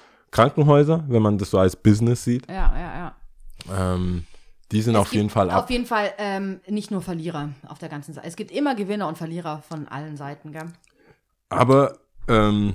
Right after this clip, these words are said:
Speaker 2: Jetzt kommen wir mal dazu, wie, sche-, wie ist
Speaker 1: Verlierer.
Speaker 2: denn, wie ist denn deine Einschätzung
Speaker 1: Ich
Speaker 2: zu dem Ganzen?
Speaker 1: Ich find's richtig kompliziert.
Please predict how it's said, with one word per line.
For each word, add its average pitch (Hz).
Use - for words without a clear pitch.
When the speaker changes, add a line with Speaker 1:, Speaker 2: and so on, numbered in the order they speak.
Speaker 2:
Jetzt 214
kommen 233
wir 226
mal 208
dazu, 196
wie, 220
sche-, -
wie -
ist -
Speaker 1:
Verlierer. 98
Speaker 2:
denn, 233
wie 254
ist 285
denn 233
deine 185
Einschätzung 135
Speaker 1:
Ich 98
Speaker 2:
zu 185
dem 147
Ganzen? -
Speaker 1:
Ich 101
find's 107
richtig 110
kompliziert. 117